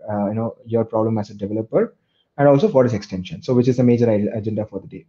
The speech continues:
So, and we'll also have a small demo so that you will, you will get to know what exactly Firebase extensions can do for you.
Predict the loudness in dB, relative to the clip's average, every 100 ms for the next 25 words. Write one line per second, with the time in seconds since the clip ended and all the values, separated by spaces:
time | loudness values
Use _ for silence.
0 | _ _ -20 -20 -20 -20 -20 _ _ 2
1 | 2 2 4 6 8 8 6 6 4 0
2 | 0 -2 -2 -2 -4 -6 -4 -4 -4 -2
3 | -2 -4 -6 -8 -8 -8 -8 -6 -4 -4
4 | -4 -4 -6 -8 -8 -4 -6 -4 -4 -2
5 | -4 -6 -16 -16 -14 -12 -8 -6 -6 -8
6 | -10 -8 -8